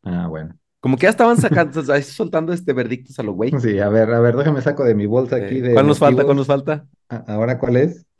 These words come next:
Speaker 2: Ándale, acá su,
Speaker 1: Asalto. Sí, cómo no, aquí
Speaker 2: su
Speaker 1: está.
Speaker 2: bolita de bingo, ¿verdad? Su huevito Kinder, así.
Speaker 1: <laughs>
Speaker 2: ¿Qué salió? Asalto fallido, perfecto, este es.
Speaker 1: Su cartita del Monopoly. Eh,
Speaker 2: <laughs>
Speaker 1: este, pero
Speaker 2: Pues así lo concluyó la policía.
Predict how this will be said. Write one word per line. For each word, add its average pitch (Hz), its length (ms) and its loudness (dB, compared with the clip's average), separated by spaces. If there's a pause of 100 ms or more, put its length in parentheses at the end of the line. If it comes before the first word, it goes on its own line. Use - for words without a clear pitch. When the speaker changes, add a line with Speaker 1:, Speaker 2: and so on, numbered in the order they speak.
(260)
Speaker 2:
Ándale, 123 340 -2
acá 117 180 -4
su, 131 180 -2
Speaker 1:
Asalto. 87 220 -12
Sí, 151 180 -4
cómo 117 180 -2
no, 87 120 -6
aquí 110 140 -8
Speaker 2:
su - 20 -4
Speaker 1:
está. 147 140 2
Speaker 2:
bolita 143 300 4
de 127 120 4
bingo, 127 320 2
¿verdad? 123 340 -2
Su 123 160 -8
huevito 113 340 -4
Kinder, 127 320 -4
así. 117 180 -4
Speaker 1:
<laughs> - 760 2
Speaker 2:
¿Qué 160 120 4
salió? 156 340 4
Asalto 165 480 0
fallido, 135 380 2
perfecto, 113 460 0
este 139 280 -2
es. - 120 -18 (360)
Speaker 1:
Su - 200 -4
cartita 120 380 -2
del 117 140 0
Monopoly. 101 640 -6 (160)
Eh, - 240 0 (120)
Speaker 2:
<laughs> - 20 0
Speaker 1:
este, - 300 0
pero 87 340 -10 (1700)
Speaker 2:
Pues 135 180 -8
así - 180 -8
lo 135 120 0
concluyó 117 340 0
la 127 140 0
policía. 165 520 -2